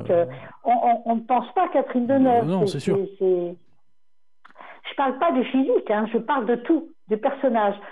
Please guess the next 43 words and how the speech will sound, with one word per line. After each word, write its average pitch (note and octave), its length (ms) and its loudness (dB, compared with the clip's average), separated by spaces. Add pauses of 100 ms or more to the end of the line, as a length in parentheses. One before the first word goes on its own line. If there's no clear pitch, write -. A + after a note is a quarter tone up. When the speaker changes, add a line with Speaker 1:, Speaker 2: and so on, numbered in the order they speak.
Speaker 2:
Le G3+ 120 0
personnage D4 500 -2
de A3+ 80 -2
Catherine A3 420 -2
Deneuve, G3+ 460 2 (580)
tel B3 180 2
qu'on A#3 140 2
la F#3 140 0
connaît, A3 440 0 (380)
est, G#3 220 -2 (140)
euh, D#3 400 -2
bon, F3+ 340 2
euh, D3+ 100 2
dans F3+ 260 0
sa G#3 140 0
vie, A#3 300 -2 (220)
dans E3+ 200 -4
sa G#3 120 0
vie, A#3 260 0
parce E3+ 160 -6
que - 80 -4
dans E3+ 140 -2
les F#3 120 2
films, G3 320 -4
elle D#3 120 0
change E3 260 -4
de F3 60 -2
coiffure, G3+ 520 0
elle D3+ 120 -2
change E3 260 -6
de - 560 -6
personnage, C#4 580 -2
mais F3+ 80 -2
dans G3+ 260 0
sa G3+ 120 2
vie, A3 240 -2
telle G3 160 -2
qu'on F3+ 160 0
la E3+ 100 0
connaît F#3 480 0
un E3 140 -2
peu, C4+ 440 0 (320)
hein, F#3+ 160 -2